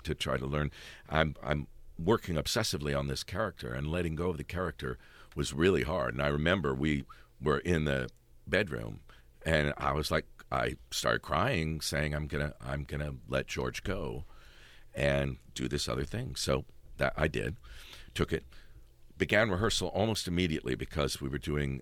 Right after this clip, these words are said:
uh, initial rehearsals of the songs. Uh, so two weeks later, I was in a studio with Bono, and,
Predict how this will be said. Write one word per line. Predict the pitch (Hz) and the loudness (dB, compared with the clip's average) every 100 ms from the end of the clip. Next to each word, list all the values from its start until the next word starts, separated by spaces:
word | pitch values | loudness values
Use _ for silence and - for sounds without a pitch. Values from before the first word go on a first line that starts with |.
| - | -4
uh, | 67 64 | -4 -2
initial | 78 78 78 82 | 0 0 0 -2
rehearsals | 73 71 69 - 69 64 - - - - | -4 -2 -2 0 -2 -2 -6 -10 -12 -2
of | 69 64 58 | -2 -2 -4
the | 65 | -2
songs. | - 71 55 67 - - - - - - - - - - - - | 0 -2 -2 -6 -8 -10 -14 -20 -20 -20 -20 -20 -20 -20 -16 -8
Uh, | 67 - | -6 -4
so | - - | -6 -2
two | - | -2
weeks | 104 85 - | 0 -2 0
later, | 87 87 64 | 2 2 2
I | 60 | 0
was | 65 - | -2 -2
in | 71 | -2
a | 67 | -2
studio | - 76 67 64 62 | 0 0 0 0 0
with | 62 - | -2 -2
Bono, | 62 60 58 69 - - - - - - - - - | -2 -2 -2 -6 -12 -20 -20 -20 -20 -20 -20 -16 -4
and, | 67 67 67 65 65 | 2 4 4 2 0